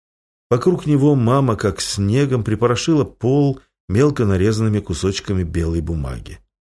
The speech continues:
Вот это все и вспыхнуло. Огнетушителей тоже в то время по домам никто не держал.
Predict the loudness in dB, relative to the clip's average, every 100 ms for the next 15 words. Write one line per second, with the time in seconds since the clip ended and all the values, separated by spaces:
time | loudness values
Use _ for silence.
0 | _ _ _ _ _ _ -4 0 2 2
1 | 0 -2 0 0 0 -4 -6 -12 -8 -8
2 | -8 -14 -12 -12 -14 _ _ _ _ -4
3 | 2 2 2 0 0 2 2 2 2 2
4 | 0 0 0 2 0 0 0 0 0 0
5 | -2 -2 -2 0 -2 -2 -4 -8 -10